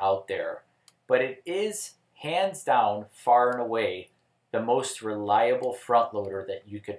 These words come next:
possibly purchase. And not if, but when this machine ultimately breaks, this machine is not a throwaway machine.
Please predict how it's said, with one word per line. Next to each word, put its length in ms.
possibly 640
purchase. 720
And 240
not 240
if, 480
but 240
when 340
this 200
machine 440
ultimately 600
breaks, 600
this 220
machine 340
is 180
not 400
a 60
throwaway 500
machine. 600